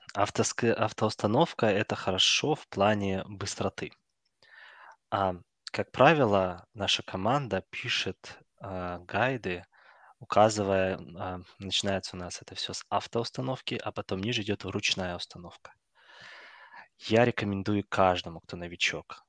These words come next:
да, чтобы не наделать ошибки. Если это ваш один сервер, вот, например, я приду пример, вы на Хетснере сняли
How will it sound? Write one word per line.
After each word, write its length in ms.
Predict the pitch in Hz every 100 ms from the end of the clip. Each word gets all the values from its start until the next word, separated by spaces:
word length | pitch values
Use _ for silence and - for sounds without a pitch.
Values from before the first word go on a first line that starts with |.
| _
да, 200 | 98 107
чтобы 260 | 123 - 95
не 80 | 101
наделать 460 | 101 98 139 123
ошибки. 480 | 110 - 98 - -
Если 360 | 98 151 - 151
это 200 | 147 135
ваш 360 | 127 123 - - _
один 320 | - 101 107 117
сервер, 460 | - 123 110 95
вот, 140 | 95 95
например, 420 | 98 104 110 113
я 140 | 101 - _ _
приду 220 | - 104 -
пример, 280 | 92 90
вы 100 | 92
на 100 | 117
Хетснере 540 | 104 98 92 - 80 85
сняли 500 | - 101 110 104 98